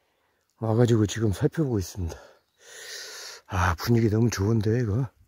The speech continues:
아, 사구대 하나 봤으면 좋겠네, 사구대. 아. 아유, 숲이 많이 우거졌습니다.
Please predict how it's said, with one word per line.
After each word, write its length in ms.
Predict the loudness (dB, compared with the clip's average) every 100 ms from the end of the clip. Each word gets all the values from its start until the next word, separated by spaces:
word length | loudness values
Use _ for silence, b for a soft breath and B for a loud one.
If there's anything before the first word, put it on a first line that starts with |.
| _ b b b b b b b b b
아, 360 | 0 2 2 -2 B B B B B B B B B B B B -12 -8
사구대 500 | -4 2 4 6 4
하나 180 | 2 4
봤으면 280 | 2 0 -4
좋겠네, 300 | -6 -6 -8
사구대. 500 | -6 -8 -10 -16 -20 -20 _ _ B B B B B B B B -8
아. 220 | -4 -4 -4 -10 B B B B B _ _ _ _ b b b b b b _ _ _ _ _ _ -14 B B B B B B B B B B _ _ -20 B B B B B B -10 -8 -10 -12 -4
아유, 240 | 2 4 4
숲이 300 | 0 0 0
많이 240 | 2 4 4
우거졌습니다. 880 | 6 4 4 0 0 2 0 -2